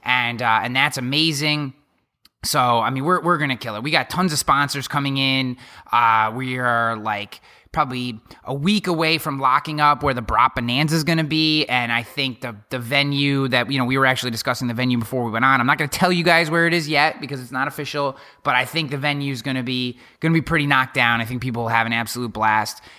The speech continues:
And, uh, and all signs point to just,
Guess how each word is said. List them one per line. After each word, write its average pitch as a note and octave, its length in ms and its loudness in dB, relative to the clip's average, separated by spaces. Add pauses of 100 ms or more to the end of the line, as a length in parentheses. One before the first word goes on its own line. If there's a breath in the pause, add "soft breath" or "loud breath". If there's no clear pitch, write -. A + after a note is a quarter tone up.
(160 loud breath)
And, A2 380 0
uh, G#2 280 2 (180)
and A#2+ 220 0
all C#3+ 260 4
signs B2+ 420 0
point A#2+ 360 -4
to A#2 120 -8
just, A2+ 440 -4